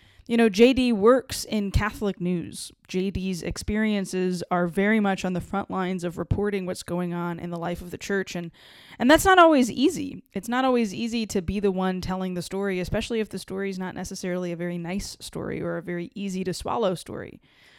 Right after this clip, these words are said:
And so I can definitely tell both in our conversation and just in watching J D on Twitter, uh, and, and Instagram that, that a relationship with Mary is something both important in his own life and, of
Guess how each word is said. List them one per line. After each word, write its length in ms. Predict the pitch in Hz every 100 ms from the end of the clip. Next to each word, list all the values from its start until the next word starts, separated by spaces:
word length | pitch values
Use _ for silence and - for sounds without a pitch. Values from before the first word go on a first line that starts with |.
| - -
And 80 |
so 80 | 208
I 120 | 254
can 120 | 247 247
definitely 440 | 285 294 269 226
tell 340 | 202 233 240
both 180 | 214 196
in 120 | 202
our 120 | 196 220
conversation 760 | 226 220 202 196 196 196 196
and 100 | 185
just 220 | 220 294
in 160 | 233 196 - -
watching 400 | - 208 - 214
J 160 | 190 202
D 260 | 185 196 185
on 140 | 165
Twitter, 500 | - 214 196 190 185 - - -
uh, 240 | 160 156 -
and, 240 | 170 175
and 140 | 175
Instagram 680 | - 262 262 262 175 165 170
that, 260 | 180 180 -
that 180 | 185 - _ _ _ _ _ _ -
a 80 | 214
relationship 540 | 214 240 262 262 247
with 140 | 208
Mary 340 | 190 190 202 185
is 80 | 175
something 300 | 190 190 175
both 180 | 190
important 460 | 180 175 302 330 254
in 60 | 208
his 140 | 175
own 240 | 180 226
life 360 | 262 180 180 - -
and, 100 | 180
of 140 | 175